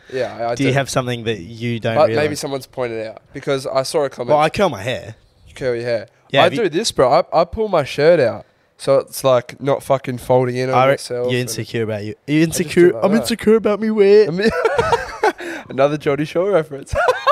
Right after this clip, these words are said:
Speaker 1: That was one of the funniest ones, cunt. Oh my
Speaker 2: You know
Speaker 1: God.
Speaker 2: I'm insecure about me wear.
Speaker 1: I forgot about that, bro.
Speaker 2: Nah.
Speaker 1: Oh, I'm not gonna say
Speaker 2: Marty.
Speaker 1: the first part of it. <laughs>
Speaker 2: Marty, you fucking cunt.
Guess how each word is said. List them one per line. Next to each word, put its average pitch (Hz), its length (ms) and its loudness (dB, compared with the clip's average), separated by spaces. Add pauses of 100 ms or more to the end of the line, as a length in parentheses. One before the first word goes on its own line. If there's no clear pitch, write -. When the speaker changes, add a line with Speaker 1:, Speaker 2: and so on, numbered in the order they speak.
(260)
Speaker 1:
That 208 600 4
was 214 160 -4
one 202 160 -2
of 180 80 -6
the 180 140 0
funniest 156 520 0
ones, 135 400 -4
cunt. 120 300 -4
Oh 147 460 6
my 135 240 4
Speaker 2:
You 262 40 4
know 240 200 4
Speaker 1:
God. 214 180 6
Speaker 2:
I'm 127 80 4
insecure 208 380 0
about 202 260 2
me 208 100 -6
wear. 196 300 6
Speaker 1:
I 190 80 6
forgot 139 400 0
about 113 320 -2
that, 120 240 -6
bro. 117 260 -4
Speaker 2:
Nah. 123 640 -4 (160)
Speaker 1:
Oh, 135 380 2
I'm 139 80 -10
not 156 160 0
gonna 147 160 -4
say 269 60 -6
Speaker 2:
Marty. 233 280 4
Speaker 1:
the 131 60 4
first 139 180 -2
part 117 220 -2
of 117 80 -10
it. - 200 -12
<laughs> - 40 -20
Speaker 2:
Marty, 247 480 0 (420)
you 392 160 0
fucking 220 540 -4
cunt. 202 300 -4